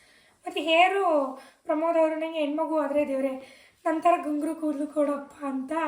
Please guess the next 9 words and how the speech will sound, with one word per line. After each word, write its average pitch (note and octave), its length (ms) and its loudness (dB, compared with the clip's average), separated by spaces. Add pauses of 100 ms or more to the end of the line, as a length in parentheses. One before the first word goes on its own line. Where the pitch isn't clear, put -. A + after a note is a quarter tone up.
(580)
ಕೇಳ್ಕೊತಾ E4+ 520 4
ಇದ್ರು. D4+ 220 2
ನಾನು D4 380 -6 (380)
ಇಲ್ಲಪ್ಪ D4+ 260 -2
ನಂತರ C4+ 440 -4
ಸ್ಟ್ರೈಟ್ D4 420 -2
ಹೇರೇ D4+ 220 2
ಕೊಡ್ಲಿ C4+ 600 -4
ಅನ್ಕೊಂಡೆ. C4+ 800 -8